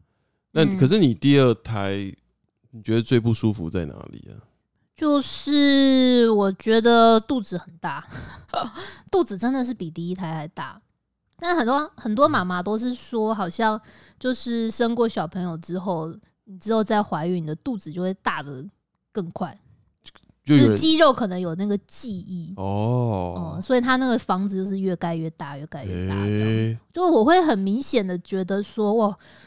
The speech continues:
Speaker 2: 肚子好大哦，然后呼吸会有点困难，然后睡觉啊，什么走路啊，坐在椅子上，我都会觉得，哦，我的肚子好大，我好像一只企鹅一样。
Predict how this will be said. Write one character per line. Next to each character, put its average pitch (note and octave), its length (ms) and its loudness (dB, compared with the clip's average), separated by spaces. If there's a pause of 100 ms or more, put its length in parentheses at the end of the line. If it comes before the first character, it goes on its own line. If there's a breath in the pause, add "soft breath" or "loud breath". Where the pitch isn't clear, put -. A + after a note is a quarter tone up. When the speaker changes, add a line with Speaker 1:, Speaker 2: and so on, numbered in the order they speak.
(180 soft breath)
Speaker 2:
肚 C4+ 120 -4
子 G#3 120 -6
好 F#3 220 -8
大 D3+ 420 0
哦， C#3+ 120 -10
然 F3+ 120 -4
后 G#3 180 0
呼 A3 160 -2
吸 G#3 340 -2
会 G#3 100 0
有 F3+ 100 0
点 E3 220 -6
困 F3 320 -2
难， E3+ 240 -16 (180)
然 G3+ 180 -4
后 G#3+ 80 0
睡 A#3 380 2
觉 A3 240 2
啊， F3 420 2
什 F3+ 60 -4
么 F3 240 -4
走 E3 220 -6
路 G#3+ 160 -2
啊， F#3+ 180 4
坐 G#3+ 180 2
在 G3+ 280 2
椅 F3+ 160 -6
子 E3+ 120 -10
上， F#3 280 -2
我 D#3 40 -6
都 F#3+ 120 -2
会 G3+ 80 2
觉 F#3 100 -6
得， E3+ 60 -2
哦， A3 580 2
我 G#3 80 -2
的 G3 100 -2
肚 A3 200 -6
子 G3+ 100 -6
好 E3 300 -8
大， F#3+ 180 0
我 G3+ 80 2
好 F#3 80 -2
像 G#3+ 160 -4
一 G#3 40 -2
只 G3+ 140 -6
企 F#3+ 460 -6
鹅 D3+ 180 -12
一 D3 120 -14
样。 - 180 -14